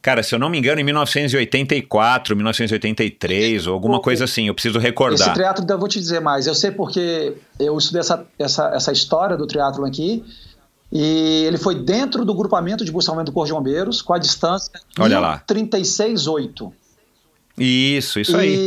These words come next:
Speaker 2: E, e a, e a gente tem os eventos esportivos comemorativos da corporação aqui, na Semana do Bombeiro, dois de julho, e há mais ou menos três anos eu tô tentando emplacar o triatlon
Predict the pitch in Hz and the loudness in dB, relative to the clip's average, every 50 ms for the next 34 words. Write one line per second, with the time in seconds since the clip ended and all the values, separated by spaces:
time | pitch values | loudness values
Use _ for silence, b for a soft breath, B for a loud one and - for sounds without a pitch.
0 | 190 185 180 180 175 - 180 170 185 185 - 190 175 170 190 233 220 - 233 226 | 0 0 0 -2 -2 -2 -2 0 0 0 0 0 -2 0 0 0 -2 -2 -2 -2
1 | 202 202 - 196 190 - - - 190 156 131 - 175 - - 185 170 170 165 165 | -2 -2 -2 -2 -2 -2 -2 -2 -2 -4 -2 -4 -4 -4 -4 -4 -4 -2 -2 0
2 | 160 151 139 - - 151 151 160 - 160 151 - - - 151 143 135 - - 151 | 0 0 -2 -4 -4 -2 -2 -2 -2 -2 -4 -4 -2 -2 -2 0 0 -2 -2 -2
3 | 139 135 135 - 196 185 170 143 - - 156 147 147 147 139 139 135 135 135 131 | -2 -2 -2 -2 -2 0 0 0 0 0 0 0 0 -2 -2 -2 -2 -2 0 0
4 | 156 170 160 147 131 143 147 123 123 113 110 160 190 202 165 131 - B B B | 0 0 0 0 0 0 0 0 0 0 0 0 0 0 0 -2 -4 B B B
5 | B B B B B B - - 156 160 190 190 180 190 202 202 196 - - 220 | B B B B B B -2 0 0 2 2 2 2 2 0 0 0 0 0 0
6 | 247 277 269 180 165 185 202 220 226 190 208 202 208 190 196 190 - 185 190 202 | 0 0 -2 0 0 0 0 0 0 0 0 0 0 -2 -2 -2 -2 -2 -2 -2
7 | 202 202 208 190 170 - - 175 180 180 214 214 202 - - 226 214 190 170 175 | -2 0 0 0 0 0 0 2 2 2 0 -2 -4 -4 -2 -2 0 2 2 2
8 | 190 196 - 208 208 220 220 | 2 0 -2 -4 -6 -6 -6